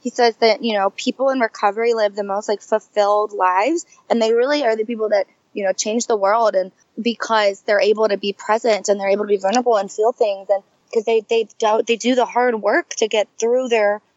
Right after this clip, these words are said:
their disease that most people, you know, pe-, everybody's got a medicator. You know, it doesn't have to be a substance. You know, it could be shopping. I, I became a compulsive window shopper in the midst of my grief.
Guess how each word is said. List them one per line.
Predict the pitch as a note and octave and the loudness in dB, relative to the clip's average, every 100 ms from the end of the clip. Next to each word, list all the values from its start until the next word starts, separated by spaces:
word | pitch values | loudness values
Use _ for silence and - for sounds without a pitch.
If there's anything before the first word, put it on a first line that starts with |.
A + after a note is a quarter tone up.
| _ _ - | _ _ -2
their | G#3+ | -2
disease | G#3 F#3+ G#3+ F4 C4 G#3+ - - - - | 0 -2 0 2 0 -2 -6 -14 -8 -2
that | G#3+ G#3+ - | 0 0 -2
most | A3+ C#4+ - | -2 -2 -2
people, | B3+ - A3+ A3+ A3+ | -4 0 0 0 0
you | E4+ | 0
know, | C#4+ | -2
pe-, | C#4+ | 0
everybody's | - F4 F#4 D4+ A#3+ | -2 0 -4 -4 -2
got | B3+ | -2
a | |
medicator. | G#3+ G#3 B3 - F3+ F3 - - - | 0 -2 -4 -4 -2 -2 -4 -12 -14
You | - A#3 | -6 -2
know, | A#3+ | 0
it | |
doesn't | B3+ B3+ A3 | 0 0 0
have | A3 A3+ | -2 -2
to | A3 | 0
be | G#3+ | -2
a | |
substance. | F#3+ G#3 A3 - F3 E3+ - - _ _ | 0 -2 -4 -4 -4 -4 -6 -18 _ _
You | A3+ G#3 | -4 0
know, | G3 G#3+ | 0 2
it | G#3 - | 0 -2
could | A3+ | -4
be | - A#3 A3+ A3 - | -2 0 0 0 -2
shopping. | - G#3+ B3 D#4 - - - - - _ - | -2 0 0 0 -2 -2 -8 -16 -16 _ -4
I, | F#3+ G3 | -2 0
I | - G3+ | 0 0
became | B3 G#3 F#3+ | 0 -2 -2
a | |
compulsive | - F#3 F#3+ G#3 G3+ | -4 -2 0 0 -2
window | F3 A3+ F#3+ | 0 0 0
shopper | - - - - - | 0 0 0 -2 -4
in | - | -6
the | F3 | -4
midst | F3+ - - | -4 -2 -4
of | F3+ | -2
my | E3+ | -2
grief. | - E3+ - | -2 -2 -4